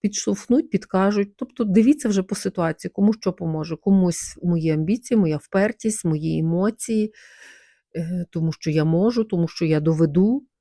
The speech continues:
всім і собі в першу чергу, а комусь, що хтось вам щось таке скаже, що вас воно налаштує на,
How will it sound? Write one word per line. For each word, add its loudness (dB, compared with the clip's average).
всім 2
і 2
собі 2
в 0
першу -2
чергу, 0
а 0
комусь, 4
що 0
хтось -2
вам 0
щось -2
таке -6
скаже, 0
що -10
вас -8
воно -4
налаштує -2
на, -8